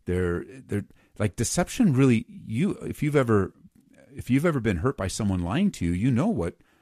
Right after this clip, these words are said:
it causes a lot of pain. So there's still a lot of family drama because, because of this, but it's not gonna stop what God needs to accomplish in bringing in the Messiah.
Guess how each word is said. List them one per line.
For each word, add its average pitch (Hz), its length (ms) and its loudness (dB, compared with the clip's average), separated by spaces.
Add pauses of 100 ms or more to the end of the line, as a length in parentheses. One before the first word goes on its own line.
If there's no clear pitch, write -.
(100)
it 170 120 -6
causes 220 360 0
a 95 60 0
lot 85 180 -2
of - 80 -14
pain. 156 400 0
So 95 380 0 (240)
there's 156 160 0
still 208 240 2
a - 20 2
lot 151 200 0
of 117 80 -6
family 139 320 0
drama 107 360 -2
because, 85 400 -4
because 87 460 -6
of 82 140 -4
this, 87 260 -4 (260)
but 101 120 -2
it's - 140 -4
not 143 120 0
gonna 104 160 -2
stop - 340 -6
what 95 120 -6
God 104 340 -6
needs 101 260 -4
to 104 120 -6
accomplish 98 520 -6
in 82 120 -4
bringing 92 280 -2
in 82 80 -2
the 80 60 -6
Messiah. 73 440 -10